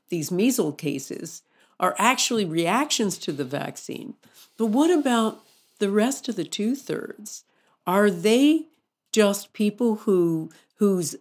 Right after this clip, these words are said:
immune systems didn't pick up the measles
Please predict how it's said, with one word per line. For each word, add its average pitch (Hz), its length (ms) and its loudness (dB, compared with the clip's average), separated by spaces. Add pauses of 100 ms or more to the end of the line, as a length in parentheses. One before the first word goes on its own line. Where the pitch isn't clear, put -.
immune 196 440 2
systems 190 580 -2
didn't 226 480 2
pick 208 260 -4
up 240 380 -2 (540)
the 175 80 2
measles 170 580 0